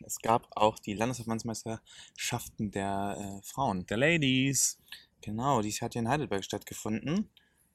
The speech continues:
Speaker 1: Ähm,
Speaker 2: Was eigentlich schade war, ne? Weil eigentlich hat sich das jetzt so dann,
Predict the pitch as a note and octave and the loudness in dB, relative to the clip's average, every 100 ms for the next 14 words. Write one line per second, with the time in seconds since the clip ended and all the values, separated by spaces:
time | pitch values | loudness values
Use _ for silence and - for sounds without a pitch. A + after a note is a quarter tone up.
0 | - - A2 A2+ A2+ A2+ A2 - - A2+ | -20 0 6 6 8 4 2 -2 -2 4
1 | C#3 B2+ C3+ D#3+ C#3 F#2+ F2 F2 A2+ C#3 | 6 6 4 4 2 2 0 0 -2 0
2 | A#2 - B2 C#3+ D3+ B2+ - - B2+ A#2 | 2 4 2 2 0 0 -4 -4 -4 -4
3 | - B2 B2 A#2+ | -4 -2 2 0